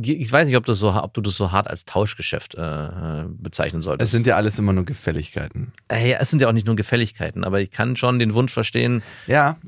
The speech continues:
Speaker 2: was ist denn, wenn du den Wunsch selber gar nicht hast?
Speaker 1: Dann müsstest du dich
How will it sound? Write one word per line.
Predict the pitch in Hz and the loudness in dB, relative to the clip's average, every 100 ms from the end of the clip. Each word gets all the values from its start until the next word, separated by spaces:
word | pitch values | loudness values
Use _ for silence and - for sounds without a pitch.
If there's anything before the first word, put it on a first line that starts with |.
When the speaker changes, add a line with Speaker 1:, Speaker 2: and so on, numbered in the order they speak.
| - | -2
Speaker 2:
was | 123 127 | 0 0
ist | 147 | 0
denn, | 139 | 0
wenn | 127 | 2
du | 120 | 2
den | 113 | 2
Wunsch | 120 - | 0 0
selber | 110 107 | 0 2
gar | 107 | 0
nicht | 107 | 0
hast? | 117 - - _ _ _ _ _ _ | -2 -4 -12 _ _ _ _ _ _
Speaker 1:
Dann | 104 113 123 139 135 117 | 2 4 4 2 2 0
müsstest | - 127 135 123 131 | -2 0 0 0 -2
du | |
dich | 117 104 | -4 -6